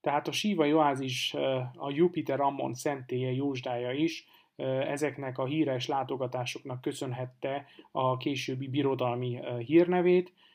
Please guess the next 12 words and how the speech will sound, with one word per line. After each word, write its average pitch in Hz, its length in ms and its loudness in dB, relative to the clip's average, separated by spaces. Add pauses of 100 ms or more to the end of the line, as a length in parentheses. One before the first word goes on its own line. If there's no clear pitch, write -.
(140)
és, 156 420 0
ö, 151 200 4
valószínűleg, 139 580 2
hogy 139 140 -4
emiatt 131 500 -2
is 160 380 -2
Jupiter 131 420 -2
Ammonnak 135 720 0
ez 127 220 -6
a, 131 380 0
ö, 135 440 -6
bakszarvú, 139 840 2